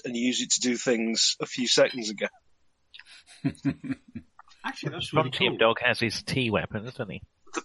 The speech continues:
Speaker 1: the problem, as I recall, is that it sounded really cool, but it was so undeveloped that it was very hard to actually run it, and the, the setting book never came out.
Speaker 3: Yeah.
Speaker 2: Yeah.
Speaker 3: Oh, that's a shame.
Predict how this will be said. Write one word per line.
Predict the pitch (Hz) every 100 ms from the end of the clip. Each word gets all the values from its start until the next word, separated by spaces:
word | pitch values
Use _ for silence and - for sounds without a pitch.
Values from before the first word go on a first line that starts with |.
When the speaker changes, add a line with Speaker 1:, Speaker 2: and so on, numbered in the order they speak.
| _
Speaker 1:
the | 160
problem, | - 220 214 214
as | 196 185
I |
recall, | 165 160 - 339 113
is | 107 -
that | 120
it |
sounded | - 156 160 147 135
really | 143 127
cool, | - 165 120
but | 107
it | 110
was | -
so | 135
undeveloped | 127 120 113 127 107 - -
that |
it | 107
was | 107
very | 95 113 110 107
hard | 113 107 104
to | - 107
actually | 87 - 117
run | 98 104 101
it, | 95 - - -
and | 117 110 107 101 -
the, | 123 110 101
the | 113
setting | - 120 110
book | 104 92
never | 101
came | - 101 107
out. | 98 - _ _ _ _ _ _ _ -
Speaker 3:
Yeah. | 156
Speaker 2:
Yeah. | 92 185 95
Speaker 3:
Oh, |
that's | - -
a |
shame. | - -